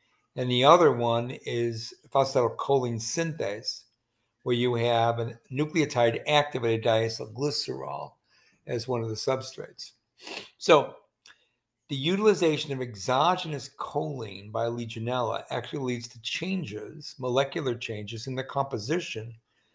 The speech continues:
of membrane lipids and proteins. That sequentially then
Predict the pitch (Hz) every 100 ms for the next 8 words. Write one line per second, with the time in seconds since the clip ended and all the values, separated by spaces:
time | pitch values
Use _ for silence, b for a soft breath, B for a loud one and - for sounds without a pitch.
0 | _ _ 113 123 135 127 123 117 120 110
1 | 113 113 139 135 123 120 - - - _
2 | _ - 110 147 180 - - _ _ -
3 | - 131 - 175 202 202 131 113 107 101
4 | 107 104 110 123